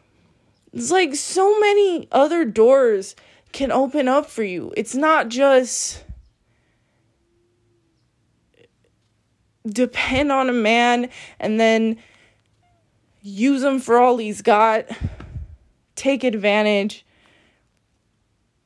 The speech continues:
You can do other things.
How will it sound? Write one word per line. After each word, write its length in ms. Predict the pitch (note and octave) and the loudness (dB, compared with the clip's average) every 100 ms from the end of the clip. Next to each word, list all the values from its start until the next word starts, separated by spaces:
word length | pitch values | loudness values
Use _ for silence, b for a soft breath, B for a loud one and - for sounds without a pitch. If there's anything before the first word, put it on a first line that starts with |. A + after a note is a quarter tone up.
| _ _ _ | _ _ _
You 160 | B3 C#4+ | -4 -2
can 180 | C#4+ D#4 | -2 -2
do 220 | D4+ D#4 | 0 0
other 440 | - D4+ E4+ F4 E4 | 2 2 2 0 -2
things. 840 | D#4+ F4 F4+ B3+ - - - | -2 -2 -2 -2 -6 -12 -14